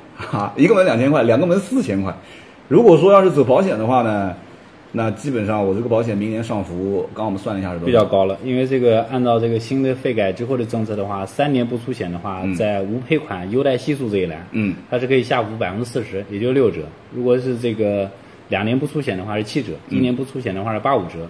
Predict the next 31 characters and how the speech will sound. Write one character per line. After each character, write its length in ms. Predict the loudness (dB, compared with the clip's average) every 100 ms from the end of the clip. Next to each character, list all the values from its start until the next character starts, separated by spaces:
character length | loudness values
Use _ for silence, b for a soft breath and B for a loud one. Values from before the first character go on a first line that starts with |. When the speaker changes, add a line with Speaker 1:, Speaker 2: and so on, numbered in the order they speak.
| -4
Speaker 1:
嗯。 60 |
Speaker 2:
如 60 | 0
果 60 |
你 140 | 2 0
是 100 | -2
三 220 | -2 0
年 140 | 2
不 80 | 0
出 120 | -2
险 160 | -6 -6
的 80 | -8
情 160 | -8
况 160 | -8 -8
下， 140 | -10 -10
无 60 | -4
赔 160 | 0 2
款 160 | 2
优 80 | 2
待 160 | 0 0
系 160 | -4
数 240 | -6 -6 -8 B B B -6
这 120 | 0
个 100 | 2
零 140 | 4
点 160 | 2 0
四 260 | -2 -2 -2
之 160 | -2
间 140 | -2 -2
的 40 |
差 260 | -4 -4
异， 100 | -4